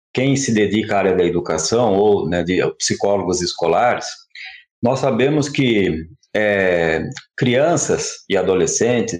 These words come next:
jovens, muitas vezes se identificam com a disciplina por vários motivos. Um deles é a afetividade,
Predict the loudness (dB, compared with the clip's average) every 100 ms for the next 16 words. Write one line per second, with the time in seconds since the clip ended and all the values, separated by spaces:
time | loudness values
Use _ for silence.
0 | -4 0 2 2 -2 -10 -14 _ _ _
1 | _ -2 0 2 0 2 0 0 -2 0
2 | 0 -2 -2 -2 -2 -2 -4 -4 -2 0
3 | 2 0 0 0 2 2 2 2 2 2
4 | -2 -2 -8 _ _ _ -4 0 2 2
5 | 2 2 2 2 2 2 0 -2 0 0
6 | 2 2 0 -4